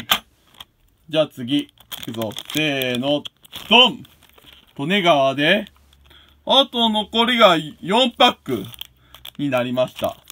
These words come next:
じゃあ次行くぞ。清少が出たら最悪だけどな。せーの、ドン！大手月宮が来た。うん。じゃあ次行くぞ。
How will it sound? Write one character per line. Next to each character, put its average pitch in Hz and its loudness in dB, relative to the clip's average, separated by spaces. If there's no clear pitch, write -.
じ 120 -4
ゃ 151 6
あ 135 0
次 131 -8
行 127 -10
く - -
ぞ。 - -6
清 180 0
少 196 0
が 190 4
出 202 0
た 185 2
ら 156 4
最 185 0
悪 - -4
だ 233 -4
け 165 -2
ど 139 -2
な。 151 -8
せ 190 4
ー - -4
の、 202 2
ド 254 2
ン！ 131 -12
大 175 0
手 175 0
月 151 -12
宮 160 0
が 147 2
来 - -16
た。 - 2
う - -14
ん。 - -20
じ 165 -2
ゃ 156 0
あ 147 -4
次 131 -8
行 117 -12
く 135 -8
ぞ。 117 -4